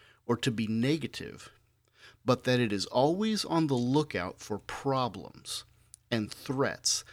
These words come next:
things that might do it harm. Again, self-preservation, self-interest.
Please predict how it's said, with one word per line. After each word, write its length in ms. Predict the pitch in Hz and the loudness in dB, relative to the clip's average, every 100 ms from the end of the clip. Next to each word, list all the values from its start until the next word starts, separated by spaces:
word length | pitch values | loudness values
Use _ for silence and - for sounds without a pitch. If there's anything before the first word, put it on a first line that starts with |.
| - _ | -20 _
things 460 | - 160 175 170 | 0 2 4 2
that 120 | 170 131 | 0 2
might 360 | 123 123 104 | 2 0 -4
do 160 | 107 104 | -6 -4
it 100 | 110 | -4
harm. 520 | - 165 110 - - - _ _ _ _ _ _ _ _ _ - | -2 0 0 -2 -12 -20 _ _ _ _ _ _ _ _ _ -14
Again, 380 | 110 135 92 107 _ _ _ _ - | -4 -2 -4 -10 _ _ _ _ -6
self-preservation, 1080 | - 107 - 131 131 147 135 135 151 151 - _ - | -2 -2 0 -2 0 0 0 0 -4 -6 -12 _ -10
self-interest. 840 | - 98 - 143 139 - - | -6 -4 -2 -4 -4 -10 -16